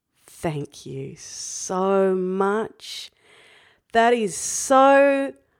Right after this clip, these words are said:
amazing of you that you found this for me.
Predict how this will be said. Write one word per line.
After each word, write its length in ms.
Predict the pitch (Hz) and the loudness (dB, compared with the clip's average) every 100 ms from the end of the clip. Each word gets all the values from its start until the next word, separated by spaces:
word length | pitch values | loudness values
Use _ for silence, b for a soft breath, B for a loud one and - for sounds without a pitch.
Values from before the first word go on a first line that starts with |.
| _ _ - | _ _ -4
amazing 800 | 190 185 190 208 214 233 214 202 | 0 0 4 6 6 6 4 2
of 120 | 180 | 2
you 180 | 156 147 | -2 -4
that 120 | 151 - | -4 -4
you 140 | 165 | -6
found 400 | 165 170 160 156 | -4 -2 0 -2
this 160 | 156 - | -4 -8
for 160 | 165 | -8
me. 240 | 156 156 | -4 -4